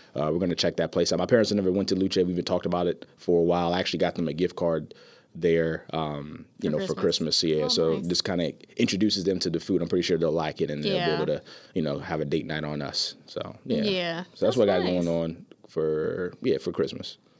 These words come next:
Speaker 1: Yeah.
Speaker 2: Yeah, so for me, um,
Speaker 1: For this weekend, I should say.
Speaker 2: Yeah, yeah. So, um, I don't know what I'm doing today. I haven't quite figured that part out yet, but I know I need to get out the house and do something.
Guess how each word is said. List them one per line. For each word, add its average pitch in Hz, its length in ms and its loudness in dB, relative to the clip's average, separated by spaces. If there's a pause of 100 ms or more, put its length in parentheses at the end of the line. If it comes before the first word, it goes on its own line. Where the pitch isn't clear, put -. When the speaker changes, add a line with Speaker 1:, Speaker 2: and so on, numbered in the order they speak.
(720)
Speaker 1:
Yeah. - 140 -8
Speaker 2:
Yeah, 185 300 0
so 269 240 0
for 262 180 0
me, 233 440 2
um, 196 680 2 (160)
Speaker 1:
For 80 100 -6
this 76 140 -6
weekend, 71 320 -12
I - 40 -20
should - 140 -20
say. - 100 -20 (240)
Speaker 2:
Yeah, 180 300 0 (280)
yeah. - 240 -8 (760)
So, 233 920 0
um, 208 420 2
I 233 60 2
don't 247 180 2
know 285 120 2
what 294 120 0
I'm 269 100 0
doing 247 220 -2
today. 190 500 -2
I 185 60 0
haven't 208 260 -4
quite 190 340 -4
figured 196 260 -4
that 185 140 -2
part 180 180 0
out 175 180 -2
yet, 175 200 -4
but 170 100 -4
I 170 80 0
know 180 140 0
I 180 80 2
need 175 200 -4
to 170 60 -10
get 170 100 -4
out 165 140 -4
the 165 60 -6
house 165 240 -4
and 160 100 -10
do 165 80 -14
something. 165 560 -6